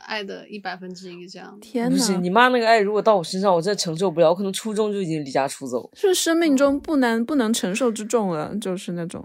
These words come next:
Speaker 3: 强的。
Speaker 2: 你要反弹，
Speaker 1: 嗯。
Speaker 2: 就如果你觉得，像 Lancy 觉得是甘之如饴的话，我觉得 OK，但是如果你觉得你自己无法负担的话，你就只能把它，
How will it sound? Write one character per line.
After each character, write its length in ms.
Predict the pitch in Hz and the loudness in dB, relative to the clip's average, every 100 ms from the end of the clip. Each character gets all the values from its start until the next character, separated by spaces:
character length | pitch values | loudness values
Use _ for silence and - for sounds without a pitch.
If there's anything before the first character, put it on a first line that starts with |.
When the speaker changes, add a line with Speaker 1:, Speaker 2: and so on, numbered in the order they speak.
| 220 | -14
Speaker 3:
强 160 | - | -8
的。 40 | 233 | 0
Speaker 2:
你 40 | |
要 60 | 294 | 0
反 260 | - 208 | 2 0
弹， 160 | 202 196 | 2 0
Speaker 1:
嗯。 180 | 208 214 | 0 2
Speaker 2:
就 100 | 370 | 4
如 240 | 320 220 | 4 2
果 220 | 254 311 240 | 4 4 4
你 180 | 214 | 0
觉 140 | 202 196 | 0 0
得， 100 | 202 | 0
像 260 | 311 302 | 2 2
Lancy 800 | 277 294 392 - 214 180 180 170 - | 2 0 -2 -8 -6 -6 -6 -8 -2
觉 120 | 196 | 0
得 120 | 208 | 2
是 140 | 254 262 | 0 0
甘 220 | 254 254 | 0 0
之 100 | 254 | -2
如 220 | 240 202 | -2 -4
饴 160 | 190 190 | -4 -4
的 120 | 202 | -2
话， 220 | 240 196 | -2 -2
我 120 | 175 | -4
觉 100 | 165 | -4
得 60 | 180 | -2
OK， 400 | 190 180 208 170 | -4 -4 -4 -4
但 120 | 269 | -4
是 80 | 294 | -4
如 180 | 254 214 | -4 0
果 120 | 240 | 0
你 120 | 208 | 0
觉 120 | 175 175 | -4 -4
得 100 | 196 | -4
你 240 | - 185 | -4 -8
自 220 | 165 269 | -6 -6
己 100 | 226 | -4
无 160 | 170 160 | -6 -6
法 160 | 226 | -6
负 180 | 185 254 | -6 -4
担 200 | 202 196 | -4 -2
的 120 | 185 | -2
话， 160 | 196 190 | -2 -4
你 60 | 170 | -4
就 120 | 196 | -6
只 120 | 190 | -6
能 140 | 156 175 | -6 -4
把 180 | 170 | -6
它， 60 | 175 | -6